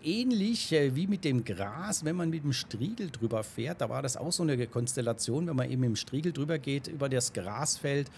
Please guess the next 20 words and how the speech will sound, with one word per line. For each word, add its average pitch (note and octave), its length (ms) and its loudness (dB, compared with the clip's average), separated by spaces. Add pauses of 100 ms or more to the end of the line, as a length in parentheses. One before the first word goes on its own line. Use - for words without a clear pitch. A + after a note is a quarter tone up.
(280)
dann A2 120 2
war G#2 140 2
das A#2+ 160 0
eben A#2 240 -2
auch A#2 400 0
ohne G#3 220 2
Precision B2 480 0
Farming B2 420 2
dann, A2+ 200 0
äh, G2+ 600 -4
äh, F2 60 -2
eine A#2+ 260 0
erste G2+ 440 -2 (280)
Düngestufe. G2+ 720 2 (2000)
So, C3 580 2
hier D3 180 4
sind D#3+ 120 2
wir D#3+ 80 4
beim C3+ 180 4
Händler. D#3+ 420 4